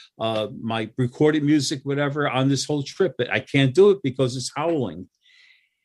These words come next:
Well, that's something you could consider, but I'm gonna say this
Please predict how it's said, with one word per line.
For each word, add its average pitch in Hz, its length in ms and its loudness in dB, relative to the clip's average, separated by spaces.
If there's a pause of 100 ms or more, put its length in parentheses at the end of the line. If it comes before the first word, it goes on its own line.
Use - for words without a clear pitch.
(160)
Well, 147 260 4
that's 151 220 0
something 165 280 -2
you 139 160 4
could 131 180 -4
consider, 120 600 0 (220)
but 127 260 4
I'm 120 180 0
gonna 135 180 2
say 143 240 0
this 135 340 -4